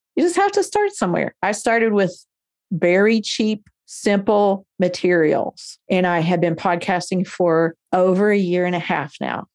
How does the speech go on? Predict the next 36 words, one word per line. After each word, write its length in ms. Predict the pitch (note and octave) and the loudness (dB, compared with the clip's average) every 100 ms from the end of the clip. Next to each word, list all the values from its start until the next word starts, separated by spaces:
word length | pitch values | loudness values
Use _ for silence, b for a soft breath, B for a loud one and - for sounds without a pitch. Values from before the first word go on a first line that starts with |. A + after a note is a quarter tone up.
| _ | _
And 180 | F3 E3+ | -2 0
that 200 | E3 E3+ | 2 2
is 120 | F#3+ | 0
the 100 | G3+ | 0
top 280 | G3 G3+ F#3+ | -2 -4 -2
of 80 | G3 | 0
my 200 | F#3 F3 | 0 -2
funnel. 440 | - C#4 A#3 E3+ | -2 -2 0 0
And 160 | E3 D#3+ | -2 -2
that's 320 | F3 - - | -2 -4 -6
how 540 | - A3 F3+ D#3+ D#3 D#3 | -2 0 0 0 -2 -2
I 140 | D#3+ | -2
meet 240 | E3 D#3+ E3 | 0 -2 -2
my 180 | D3 | -2
clients 580 | C#3+ - F#3+ D#3+ G3 - | -2 -2 0 0 -4 -4
eventually. 600 | - D3+ - - - - B B B | -2 -2 -2 -4 -4 -4 B B B
That's 160 | E3+ - | -6 -2
how 120 | E3 | -2
I 100 | D#3+ | 0
gain 260 | D#3 D3 D3 | 0 -2 -2
followers 540 | D#3 D#3 D#3 D3+ D3 | -2 0 2 0 0
on 120 | C#3+ | -2
Instagram. 840 | E3 E3+ - F#3+ G3+ G3+ G3 G3+ - B B B - | -2 -2 -4 -2 0 0 0 -2 -6 B B B -2
That's 280 | F3 E3+ | 0 -2
how 500 | - F#3 F3 F3 E3+ - | -2 0 2 2 0 0
I 640 | E3+ E3 D#3 D#3+ D#3+ E3 - - | -2 0 0 0 0 -2 -6 -4
attract 480 | E3 - E3 D#3+ - | -4 0 -2 -2 -4
coaching 400 | F#3 F3+ G#3 F#3+ | -2 0 0 -4
clients. 800 | - G3 G3 G3 G3 - - - B B B B | -2 0 0 0 -2 -6 -16 -20 B B B B
And 120 | F#3+ F3+ | -2 0
that's 200 | F3+ - | -2 -2
how 400 | G#3+ G3+ G3 G#3 | 0 0 2 0
I 240 | - E3+ | 0 -2
build 600 | D3+ - F#3+ G3 F#3+ F#3 | -2 -2 2 2 2 0
my 180 | F3 E3 | -2 -2
platform. 600 | - D3+ - - - | -2 -4 -4 -10 -14